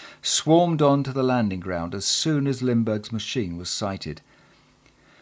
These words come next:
Shortly after ten o'clock, there was a murmur of long suspre-, suppressed excitement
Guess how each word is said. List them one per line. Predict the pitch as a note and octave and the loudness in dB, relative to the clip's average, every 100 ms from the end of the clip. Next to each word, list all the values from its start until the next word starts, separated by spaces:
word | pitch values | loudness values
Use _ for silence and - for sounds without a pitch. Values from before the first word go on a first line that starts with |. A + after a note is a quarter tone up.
| - | -4
Shortly | - A#3+ G3+ | 0 2 4
after | F#3 D3 D3+ | 6 4 0
ten | - D#3 | 0 2
o'clock, | D3+ D3 G#2+ - | 2 2 2 0
there | A2+ A2 | -4 -2
was | A#2+ | 2
a | C3 | 2
murmur | C#3+ D3+ C3 G2 | 4 6 4 2
of | - G#2 G2+ | -2 -6 -4
long | A#2 C3+ C#3 | 0 2 0
suspre-, | B2 B2 - - A#2 - | -2 -4 -6 -4 -6 -6
suppressed | - B2 - A2+ - | -10 -8 -4 -4 -4
excitement | - - - C#3+ G#2+ G#2 E2 | -8 -4 -2 -2 -4 -8 -10